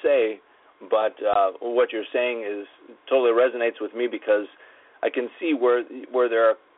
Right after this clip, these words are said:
clients that I've had or people that I've worked with or people that come to me where that, I, I would agree with you, that seems to be a, a common, uh, a common theme that, that they have a difficult time managing, uh,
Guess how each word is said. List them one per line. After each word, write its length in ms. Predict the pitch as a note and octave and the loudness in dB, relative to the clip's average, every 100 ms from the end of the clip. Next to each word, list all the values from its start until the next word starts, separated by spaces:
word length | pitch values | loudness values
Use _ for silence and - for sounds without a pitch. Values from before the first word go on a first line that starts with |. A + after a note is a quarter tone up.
| _ - | _ -20
clients 400 | - B2+ B2+ A#2+ - | -4 0 0 -2 -2
that 120 | B2+ | 2
I've 200 | A#2 A#2 | 2 2
had 340 | G#2 G#2+ A2 A2 | 2 2 4 2
or 100 | G2+ | 0
people 300 | - A#2+ A2+ | -4 -4 -2
that 140 | A2 | 0
I've 80 | G#2+ | 0
worked 280 | G#2+ A#2 - | 0 -2 -2
with 160 | A2 | -4
or 40 | B2+ | -4
people 240 | A2+ B2 | -6 -2
that 140 | A2+ - | -2 -2
come 160 | A#2+ | -6
to 60 | G#2+ | -6
me 220 | A2 G#2+ _ _ _ - | -8 -10 _ _ _ 0
where 140 | A#2+ | 2
that, 180 | A#2+ E3+ - _ - | 2 0 -4 _ -2
I, 260 | A#2+ - B2+ | 0 2 2
I 40 | |
would 140 | C3+ | 2
agree 240 | B2 A2 D#3 | 0 0 0
with 140 | B2+ A#2+ | 0 -2
you, 120 | A2 | 0
that 240 | A2 A#2 - | 0 0 -4
seems 180 | C3 A#2+ | -10 -10
to 80 | - | -12
be 160 | A#2+ A#2+ | -4 0
a, 260 | G2+ G2 | 0 0
a 40 | G#2 - | -2 -2
common, 460 | A#2+ B2 A#2 A2 G2+ _ _ _ _ _ _ - | -2 -2 -4 -10 -16 _ _ _ _ _ _ -10
uh, 360 | - G2+ F#2+ A2+ | -2 0 0 -2
a 20 | - | -4
common 360 | A#2+ C3+ B2 A2+ - | 0 0 -2 -8 -8
theme 320 | D3 C#3+ A#2 G#2+ | -6 -4 -2 0
that, 240 | G#2+ - | 0 0
that 120 | G#2+ | -6
they 140 | G2+ G#2 | -4 0
have 180 | A2 G#2+ | 2 4
a 160 | G#2+ - - | 2 0 -6
difficult 340 | A#2 A2+ A2 - | -8 -6 -8 -2
time 320 | A2+ A2+ G#2+ | 0 0 2
managing, 600 | G#2+ A#2+ G2+ G#2 G#2 G2 _ _ _ _ _ _ _ - | 0 0 -4 -8 -10 -14 _ _ _ _ _ _ _ -6
uh, 260 | G2 F2 | -2 0